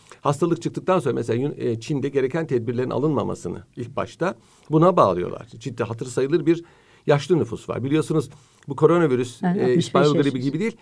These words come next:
Speaker 1: yaşlıları çok vurdu. Yaşlıları çok vurdu. Bu, bunu söyleyenler var. E, yine mesela
Speaker 2: Ama sonuçta baktığınızda ölen kişi sayısı bütün
Speaker 1: Evet.
Speaker 2: dünyada şu an için rakamlar dört binin üzerinde. Yani
Speaker 1: Çok
Speaker 2: bugün
Speaker 1: düşük.
Speaker 2: normal bir gripten bile bu
Speaker 1: Evet.
Speaker 2: yıl içinde,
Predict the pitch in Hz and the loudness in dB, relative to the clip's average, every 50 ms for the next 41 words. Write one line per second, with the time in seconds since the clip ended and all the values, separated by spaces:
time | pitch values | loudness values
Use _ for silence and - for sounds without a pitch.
0 | _ _ _ _ - 143 143 - - 160 170 170 165 151 - 151 123 117 - 120 | _ _ _ _ 0 0 0 2 2 4 6 6 6 4 4 2 0 0 0 0
1 | 113 98 - - 85 - - _ _ _ _ - 123 120 117 - - 135 131 123 | 0 0 0 -2 -4 -4 -6 _ _ _ _ -4 -2 -2 -2 0 0 0 0 0
2 | - - 113 117 120 117 117 117 185 220 - - - - - _ _ - 151 156 | -2 -2 -2 0 -2 -2 0 0 0 0 -2 -4 -20 -20 -20 _ _ -4 4 4
3 | 180 180 156 151 151 165 180 175 - 160 156 151 156 147 147 151 147 135 120 110 | 4 4 4 4 6 6 6 6 6 4 6 6 6 4 4 4 4 4 4 2
4 | 98 92 - - _ _ _ _ _ _ _ - - 143 143 160 170 180 170 160 | 0 0 -4 -10 _ _ _ _ _ _ _ -8 -4 0 2 4 4 6 4 4
5 | 160 151 - 165 156 160 160 156 147 - _ - 277 285 302 - 302 294 285 262 | 2 2 2 2 4 6 6 4 4 0 _ 2 4 6 6 6 6 6 4 6
6 | 294 285 233 254 262 254 - - 254 247 240 240 220 208 226 247 247 240 - - | 6 6 6 6 4 4 4 4 6 6 8 6 6 6 6 4 4 4 2 0
7 | - 208 208 214 214 208 196 180 - - - 185 - - 214 - - 170 160 147 | 2 4 6 6 6 6 4 2 0 -4 -4 -2 0 0 0 4 4 4 4 4
8 | 170 160 180 - 214 202 180 175 170 165 170 165 202 190 165 - _ - 156 - | 2 -2 0 2 2 4 4 6 6 6 6 6 4 2 2 -2 _ -14 -12 -10
9 | - - 233 185 160 156 143 - 180 170 160 170 160 - 170 165 180 190 190 165 | -2 2 2 4 4 4 2 2 2 2 2 2 2 2 2 4 4 4 4 6
10 | 170 190 202 202 - 185 160 156 156 151 151 143 160 156 151 147 151 156 190 220 | 6 6 4 4 4 2 4 6 6 4 4 4 4 4 4 4 4 4 2 2
11 | 226 - - - - - - - - - 185 185 185 190 190 175 156 180 208 202 | 0 -2 -12 -20 -20 -20 -20 -16 -6 0 4 6 8 8 8 6 4 4 6 8
12 | 233 220 220 226 220 220 226 240 240 214 226 202 180 190 220 208 - - 240 233 | 10 10 12 12 12 12 10 10 8 8 6 6 8 6 6 6 6 4 6 6
13 | 214 196 196 180 180 135 135 135 240 208 202 214 202 185 185 165 - - 185 190 | 8 8 8 8 8 8 10 10 10 10 10 10 8 8 6 4 2 0 0 2
14 | 214 | 2